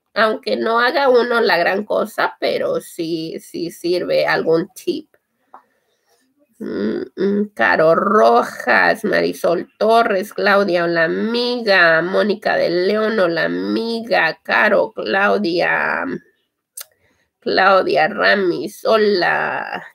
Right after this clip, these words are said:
Caro, hola amiga, Marisol, amiga. Bueno, mujeres, pues, am, Ramis, ¿me vas a compartir otra?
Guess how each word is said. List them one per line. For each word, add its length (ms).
Caro, 400
hola 300
amiga, 640
Marisol, 760
amiga. 1300
Bueno, 500
mujeres, 760
pues, 360
am, 460
Ramis, 580
¿me 140
vas 240
a 100
compartir 600
otra? 340